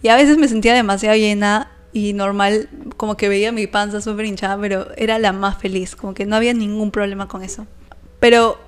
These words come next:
fue en secundaria cuando me puse un poco más, eh, a, como que más pendiente a, a mi cuerpo y más pendiente a hacer esos ejercicios de sentadillas. Y también fue donde empecé a cambiar mi, mi rutina de comida, porque yo ya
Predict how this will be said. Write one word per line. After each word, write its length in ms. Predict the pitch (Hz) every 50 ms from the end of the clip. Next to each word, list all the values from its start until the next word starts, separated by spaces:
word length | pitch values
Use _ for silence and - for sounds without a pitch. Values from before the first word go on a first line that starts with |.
| - -
fue 220 | - - 262 262
en 80 | 269 269
secundaria 920 | - 320 311 - 320 302 302 311 320 302 269 226 202 196 190 190 214 302 311 - - 262
cuando 440 | - 214 208 208 208 208 208 208 202
me 140 | 208 202
puse 300 | 196 202 - 220 208 -
un 100 | 240 226
poco 300 | 220 226 220 220 - 226
más, 560 | 220 214 208 202 202 208 208 - - - - - - - -
eh, 600 | - 220 214 202 202 196 190 185 185 180 - 269 - - - - -
a, 320 | - - 202 190 190 - - -
como 200 | - - 220 214
que 120 | 208 - 214
más 260 | 220 233 254 247 -
pendiente 520 | - 311 285 254 247 240 240 233 - 240
a, 80 | 247 240
a 180 | 320 - 202 202
mi 100 | 196 190
cuerpo 500 | - - 196 196 196 - - 208 247 254
y 180 | 320 254 202 190
más 200 | 190 190 196 190
pendiente 380 | - 214 208 202 208 196 - 220
a 100 | 190 190
hacer 260 | 190 - - 220 220
esos 240 | 220 214 - 214 214
ejercicios 460 | 208 202 196 190 - - 196 202 202
de 60 | 202
sentadillas. 760 | 202 - 208 196 - 196 196 196 196 196 196 202 233 - - - - - - - - - - - -
Y 120 | - 240 220
también 360 | 233 220 220 226 247 247 240
fue 140 | - 247 240
donde 240 | 240 240 247 247
empecé 280 | 233 208 - 190 - -
a 60 | 190
cambiar 540 | - - 196 196 196 190 190 185 185 - -
mi, 440 | - 269 240 208 208 196 214 220 - -
mi 180 | - 220 214 208
rutina 440 | 202 202 196 - 208 202 202 208
de 100 | 214 208
comida, 460 | - - 190 196 233 269 277 226 220 208
porque 500 | - - 196 185 - - 196 190 - -
yo 200 | - 214 226 226
ya 340 | 226 226 226 233 247 285